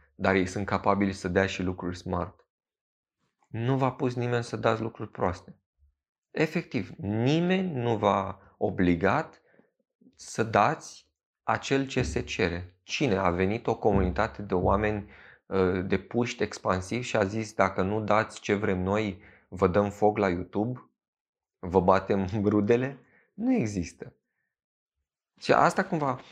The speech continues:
ar fi frumos să înțelegem dacă am cunoaște mai mult despre, uh, psihologia fiecărui om, partea aia minimală, că un influencer nu dă neapărat ce se cere, un influencer dă ce poate el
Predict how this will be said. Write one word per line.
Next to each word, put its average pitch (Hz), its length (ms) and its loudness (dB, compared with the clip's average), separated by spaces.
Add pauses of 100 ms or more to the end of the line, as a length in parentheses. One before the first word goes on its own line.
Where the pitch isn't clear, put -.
(220)
ar 95 140 0
fi 113 140 -4
frumos 107 400 0
să - 60 -4
înțelegem 104 540 2
dacă 98 420 6 (960)
am 110 220 -2 (540)
cunoaște 104 440 2
mai 107 140 2
mult 104 160 -2
despre, 98 640 -2 (500)
uh, - 400 -6 (2250)
psihologia 147 760 4
fiecărui 104 540 0
om, 120 380 -4 (340)
partea - 280 2
aia 101 100 4
minimală, 92 640 0 (680)
că - 140 -4
un 151 180 2
influencer 185 580 0
nu 180 160 0
dă 156 120 2
neapărat 123 540 -2
ce - 140 -8
se - 180 -10
cere, - 500 -8
un 175 160 -4
influencer 180 480 -4
dă 151 160 -4
ce - 180 -6
poate 151 420 -6
el 104 420 -4